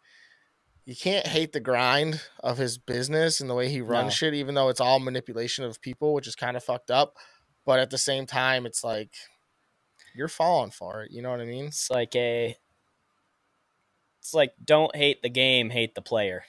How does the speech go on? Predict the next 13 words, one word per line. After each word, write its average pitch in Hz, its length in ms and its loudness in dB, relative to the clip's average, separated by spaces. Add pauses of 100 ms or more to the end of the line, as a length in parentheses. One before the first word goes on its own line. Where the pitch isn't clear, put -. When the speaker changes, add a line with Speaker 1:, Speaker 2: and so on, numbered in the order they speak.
Speaker 2:
situation. 90 680 -10 (2250)
Speaker 1:
Yeah. 117 1000 -2 (240)
I, 139 380 4
okay, 143 300 4
Speaker 2:
'Cause - 80 -14
Speaker 1:
fair. 123 160 0
Speaker 2:
the 131 60 2
game, 147 380 2
he's, 127 340 -6 (140)
he's 113 300 -10 (100)
winning 113 400 -8
the 95 60 -16
game. 87 400 -14